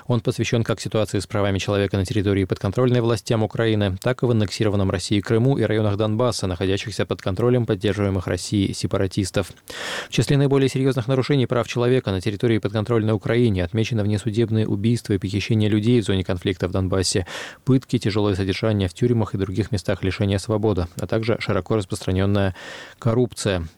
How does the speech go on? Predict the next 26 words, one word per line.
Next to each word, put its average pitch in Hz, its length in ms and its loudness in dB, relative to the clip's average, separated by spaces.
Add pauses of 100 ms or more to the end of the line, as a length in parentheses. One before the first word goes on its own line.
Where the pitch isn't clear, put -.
(340)
Ответственность 131 520 0
за 113 80 2
нарушение 113 480 0
прав 110 260 -2
человека 110 280 0 (160)
в 98 60 -4
Донбассе 107 560 0
и 101 120 -2
Крыму, 110 480 2
который 95 300 -4
назван 95 340 -2
оккупированным, 127 760 0
возложена 113 680 0
на 104 200 0
Россию. 104 760 2
Речь 101 240 -2
идет 98 240 0
о 98 60 -2
политически 98 500 -2
мотивированных 95 560 0
похищениях 113 560 -2
людей, 104 240 2
пытках, 117 420 0
ограничениях 98 680 0
основных 98 520 0
свобод. 107 540 0